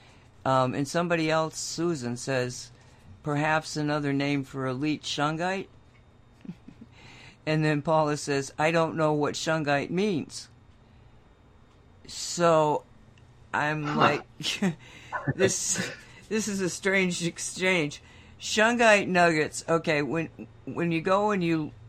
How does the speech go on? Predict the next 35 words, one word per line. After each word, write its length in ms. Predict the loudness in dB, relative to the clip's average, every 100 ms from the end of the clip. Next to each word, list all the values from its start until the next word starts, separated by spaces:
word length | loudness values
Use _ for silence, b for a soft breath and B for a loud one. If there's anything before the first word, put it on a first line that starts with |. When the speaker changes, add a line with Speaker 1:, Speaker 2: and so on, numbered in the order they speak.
| -6
Speaker 1:
take 220 | -4 -2
a 60 | -2
look 260 | 0 0
at 140 | -4 -4
the 100 | -4
mine, 500 | 0 2 2 -2 -8 -20 -20 -20 -20 -20 -20 -20 -20 -20 -20 B B B -4
they're 120 | -4
strip 360 | -2 -2 -2 0
mining. 420 | 0 0 -2 -2
They, 220 | 0 0
they 260 | -2 -2 0
just, 380 | -2 -4 -4 -10
it, 160 | -10 -8
this 280 | -4 -4 -2
is 240 | -4 -2
a, 180 | -2 -2
a 280 | -2 -4 -4
meteorite 600 | -4 -4 -4 -2 0 -2
that 120 | -4 -4
hit 220 | -4 -4
from, 320 | -4 -4 -6 -10 -20 -20 -20 -18 -8
you 120 | -4
know, 80 | -2
hit 180 | -2 -2
Earth 280 | -2 -2
a 40 | -4
long 260 | -2 -2
time 280 | -2 -2 -2
ago. 200 | -4 -6 -8 B B B
And 300 | 0 0 -2 0
there's 280 | 0 0
a 60 | -2
lot 300 | 0 0 2
of 180 | 0 -2 -10 b b b
rocks. 720 | -4 2 4 2 0 -6 -8